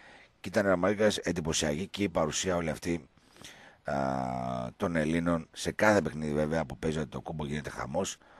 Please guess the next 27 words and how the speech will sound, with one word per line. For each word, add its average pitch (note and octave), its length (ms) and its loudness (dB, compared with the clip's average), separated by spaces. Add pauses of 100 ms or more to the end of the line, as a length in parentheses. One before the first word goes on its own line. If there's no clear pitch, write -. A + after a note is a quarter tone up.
(200)
Ο D2 220 2
Αντετοκούμπο, D#2 380 0
που E2 100 -4
είχε F#2 220 -2
τριάντα E2+ 380 2
πόντους, F2 300 -6
οκτώ F#2 260 -6
rebound E2 280 -2
και D2 120 -4
πέντε F#2 380 -4 (180)
assist, - 260 -4
παρακαλώ, C2+ 640 -4 (560)
στην F#2+ 260 0
χθεσινή E2+ 600 0
αναμέτρηση. C2+ 1400 -4 (2000)
Λοιπόν, G2+ 360 10 (240)
πάμε A2 240 4
λίγο A#2 160 8
να G#2+ 140 8
δούμε A2+ 200 4
τι E2+ 100 2
έχουμε G#2+ 220 2
σήμερα G2+ 360 2
στο D#2+ 180 -4
N C#2+ 120 -4
B - 20 -2
A C#2 240 -2